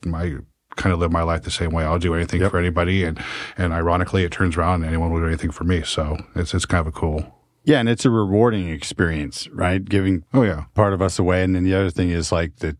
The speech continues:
Speaker 2: the term I, I heard, basically just a different way of you saying it, was, uh, "High tide raises all boats," right? So
Speaker 1: Yeah.
Speaker 2: if A J's and K B Z Y is doing well, and the rec is doing well, and Valor Mentoring is doing well, then the whole community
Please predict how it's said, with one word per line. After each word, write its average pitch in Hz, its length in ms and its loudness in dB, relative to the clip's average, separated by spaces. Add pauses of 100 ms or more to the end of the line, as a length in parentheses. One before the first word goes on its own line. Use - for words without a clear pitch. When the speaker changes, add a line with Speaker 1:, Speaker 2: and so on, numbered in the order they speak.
(120)
Speaker 2:
the 78 100 -6
term 85 280 0
I, 80 280 -4
I 90 80 -6
heard, 82 580 -4
basically - 280 -4
just - 120 -4
a 78 40 -6
different 82 220 -2
way 78 120 0
of 76 80 -6
you 76 100 -4
saying 95 320 0
it, 80 160 -6
was, 80 300 -4
uh, 78 160 -4
"High 95 300 0
tide 92 340 0
raises 82 340 0
all 82 160 0
boats," 76 480 -8 (100)
right? 90 380 -2
So 90 200 4
Speaker 1:
Yeah. 78 40 -2 (320)
Speaker 2:
if - 140 -4
A 95 160 2
J's 92 340 0
and - 100 -2
K 92 160 0
B 87 120 0
Z 87 140 0
Y 82 260 0
is 80 100 -2
doing 82 240 -2
well, 78 380 -2 (260)
and 82 160 -4
the 80 60 -4
rec 85 320 -2
is 80 100 -6
doing 85 220 -2
well, 80 180 -2
and 78 80 -4
Valor 82 200 -2
Mentoring 82 260 -4
is 82 80 -4
doing 87 200 -4
well, 78 200 -4
then 78 160 -8
the 78 80 -6
whole 87 180 -4
community 78 640 -4